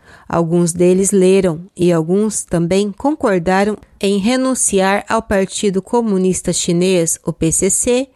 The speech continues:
e às suas organizações juvenis. Mais tarde, quando a polícia quis levar o Zhuang Falun,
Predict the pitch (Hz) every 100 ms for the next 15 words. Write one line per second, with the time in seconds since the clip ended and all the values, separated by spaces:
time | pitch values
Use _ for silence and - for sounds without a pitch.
0 | - 285 269 262 233 220 220 - - 208
1 | 196 202 220 254 254 - 160 165 - -
2 | 165 180 190 175 147 - - _ _ 185
3 | 180 180 - 180 180 170 - - - 185
4 | 185 196 175 160 175 175 - 165 - 208
5 | 185 170 185 185 - 180 160 190 202 185
6 | 170 160 175 202